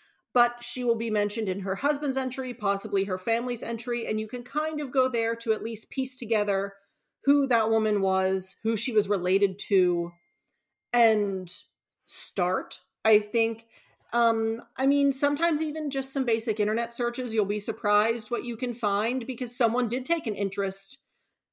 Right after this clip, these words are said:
from them on a T V show and just started to look into them. You know, so that's maybe not the best way, you know, you don't necessarily write your dissertation based on what you find on the internet, but I think it's a great way to start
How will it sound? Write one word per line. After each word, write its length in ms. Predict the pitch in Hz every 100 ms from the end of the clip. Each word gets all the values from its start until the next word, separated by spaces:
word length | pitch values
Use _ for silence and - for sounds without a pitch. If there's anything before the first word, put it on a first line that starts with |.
| _
from 360 | - 226 208 202
them 280 | 196 190 196
on 220 | 208 202
a 40 |
T 160 | 196 214
V 160 | 196
show 300 | 196 240 247
and 120 | 269 269
just 220 | 269 -
started 480 | - 190 202 262 -
to 120 | 277
look 280 | 247 262 262
into 320 | 254 381 370
them. 340 | - - 214 - _ _ _ _
You 140 | - 247
know, 180 | 240 262
so 140 | 277
that's 320 | 277 277 -
maybe 280 | 277 262 269
not 300 | 262 254 208
the 80 | 233
best 380 | 190 240 - 247
way, 240 | 247 233
you 120 | 233
know, 120 | 220
you 180 | 208 196
don't 200 | 214 214
necessarily 440 | 214 - 214 214 202
write 200 | 202 208
your 80 |
dissertation 640 | 202 208 202 233 339 349 302
based 260 | 208 180 208
on 120 | 208
what 120 | 196
you 80 | 190
find 280 | 208 190 190
on 100 | 185
the 80 | 180
internet, 320 | 175 180 -
but 140 | -
I 60 | 226
think 160 | 269 302
it's 120 | 311
a 60 |
great 400 | 220 208 240 285
way 280 | 254 240 247
to 160 | 247 208
start 640 | - - 226 247 240 196